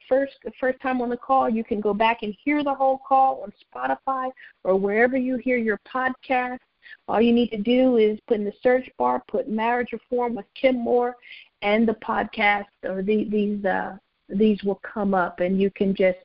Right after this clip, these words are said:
I think last week was, uh, reference ninety. But in the, last week we talked about, uh, Jesus in Matthew four, two, four, two through four, and Luke four, one through four. Jesus is asked who he belonged to.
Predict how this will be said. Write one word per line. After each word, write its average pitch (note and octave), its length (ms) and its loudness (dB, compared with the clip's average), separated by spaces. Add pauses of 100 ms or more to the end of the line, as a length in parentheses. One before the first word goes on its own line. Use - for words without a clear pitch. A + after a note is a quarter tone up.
(320)
I G3 80 0 (100)
think G#3 260 4
last G3+ 360 0
week G#3 260 2
was, F#3+ 240 2 (160)
uh, F#3 360 -8
reference F#3+ 540 -4 (180)
ninety. F#3 800 0 (720)
But G#3+ 140 6
in A#3 220 4
the, A#3 60 -2
last B3 440 -4
week B3 240 2
we A#3+ 120 2
talked A3+ 360 -4
about, G#3+ 380 0 (420)
uh, G3 180 0 (120)
Jesus A3+ 560 2
in G#3 160 -2
Matthew A3 440 -2 (160)
four, A3+ 220 4
two, A3+ 320 -4 (100)
four, A#3 200 2 (280)
two D4 200 4
through A3 300 -2
four, G#3+ 280 2
and G#3 160 -4 (280)
Luke A3+ 320 2 (100)
four, A3+ 260 2
one A#3+ 280 0
through A3 200 -4
four. G3+ 160 0
Jesus B3+ 580 0
is C4+ 120 -4 (100)
asked G#3+ 340 -2 (220)
who A#3 140 4
he A#3+ 200 2
belonged B3 560 2
to. D#3+ 220 -2